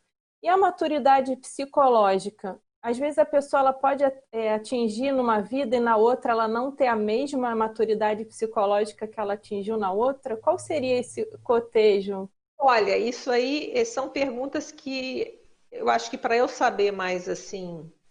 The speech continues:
Speaker 2: a miúde, eu acho que é a nível de evoluciólogo, né? Quando você tiver aquele estudo,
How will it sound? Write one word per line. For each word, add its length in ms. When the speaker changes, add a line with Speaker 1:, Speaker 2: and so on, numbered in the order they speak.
Speaker 2:
a 120
miúde, 400
eu 40
acho 120
que 80
é 20
a 40
nível 180
de 60
evoluciólogo, 840
né? 140
Quando 220
você 260
tiver 420
aquele 280
estudo, 640